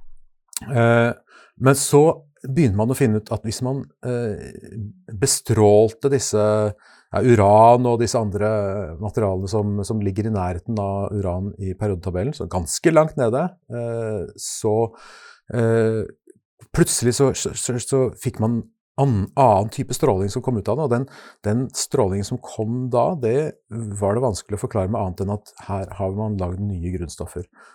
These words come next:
Og det fikk man bekreftet, eh, på rekke og rad, eh, og, eh, eh, <laughs> det, meitnerium da, som vi skal snakke om i dag, det er jo et av de grunnstoffene som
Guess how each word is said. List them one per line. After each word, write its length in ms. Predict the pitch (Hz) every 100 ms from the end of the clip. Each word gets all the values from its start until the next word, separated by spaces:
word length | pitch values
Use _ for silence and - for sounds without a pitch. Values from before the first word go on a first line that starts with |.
| _ 117
Og 100 | 104
det 160 | 131 151 -
fikk 260 | 131 -
man 160 | 117 110
bekreftet, 680 | 117 98 - 107 110 110 - -
eh, 220 | 107 104
på 180 | - 123
rekke 340 | 117 - -
og 80 | 110
rad, 240 | 127 196 - _ _ _ _ _ _
eh, 280 | 120 123 120 -
og, 560 | 131 123 131 139 139 - _ _ _ -
eh, 1120 | 123 127 120 117 113 113 113 113 113 113 113 110 - - - -
eh, 560 | 113 - - _ - 80 - - 131
<laughs> 60 | 104
det, 80 | 120 - - - 123
meitnerium 840 | 123 139 139 127 110 110 160 226
da, 80 | 156
som 100 | 135
vi 80 | 117
skal 120 | 135
snakke 200 | 123 117
om 60 |
i 60 | 120
dag, 180 | 165 196 _ _ _ _ -
det 260 | 107 135
er 260 | 165 117 123
jo 80 | 151 147 -
et 260 | - 120 135
av 60 |
de 80 | 127
grunnstoffene 460 | 120 98 - - 107
som 320 | 120 113 113